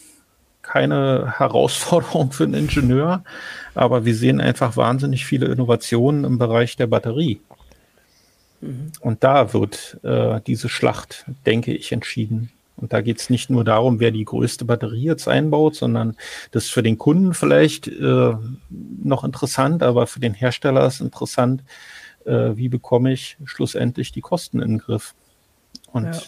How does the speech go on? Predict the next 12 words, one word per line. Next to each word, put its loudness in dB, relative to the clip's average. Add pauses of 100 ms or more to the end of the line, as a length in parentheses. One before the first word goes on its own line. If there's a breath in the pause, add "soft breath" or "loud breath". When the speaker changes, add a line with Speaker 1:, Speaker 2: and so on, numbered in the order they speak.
(300)
Speaker 1:
da 4
geht's -2
dann 4
um -2
Materialien 2
und -2
um -2
Energieeinsatz, 0
um -2
eine -2
Batteriezelle -4
herzustellen. -6